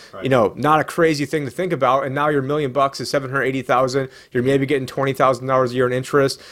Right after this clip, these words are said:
Speaker 2: and then when you get your money back in ten, fifteen, twenty years, it's not gonna buy you anything. And so about, uh, so a lot of seniors,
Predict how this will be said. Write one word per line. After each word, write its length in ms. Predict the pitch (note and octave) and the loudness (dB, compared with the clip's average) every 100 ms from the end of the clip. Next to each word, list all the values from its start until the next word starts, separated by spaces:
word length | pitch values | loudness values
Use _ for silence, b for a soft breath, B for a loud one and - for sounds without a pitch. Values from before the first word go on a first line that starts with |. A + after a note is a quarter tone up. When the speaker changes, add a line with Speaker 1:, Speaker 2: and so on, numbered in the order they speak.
| B | B
Speaker 2:
and 160 | - B2+ | -4 2
then 200 | C3+ C3 | 2 2
when 180 | B2 C3 | 0 0
you 40 | |
get 100 | B2+ | 0
your 100 | - | -2
money 180 | A#2+ C3+ | -2 0
back 260 | C3+ C3 C3 | 2 0 -4
in 60 | |
ten, 260 | A2+ C3+ C3 | -6 -4 -4
fifteen, 340 | C#3 - C#3+ | -4 -4 -6
twenty 260 | B2+ C#3 C3 | -4 -2 2
years, 260 | C3 C#3 - B B | 2 2 -2 B B
it's 140 | B2 | -2
not 120 | E3+ | 0
gonna 140 | D#3+ D3 | 0 0
buy 180 | B2+ D#3+ | 2 2
you 120 | C3+ | 0
anything. 300 | G2+ F#2 G#2 | -2 -4 -2
And 80 | G#2 | 0
so 160 | E3+ | 2
about, 400 | C#3+ C#3+ C3 - - | 4 2 2 -6 -6
uh, 140 | C3+ | -4
so 140 | - D#3+ | 0 0
a 20 | |
lot 280 | A#2+ D3 G3+ | 2 2 0
of 80 | - | -2
seniors, 440 | F3 E3 C#3 | -6 -4 -4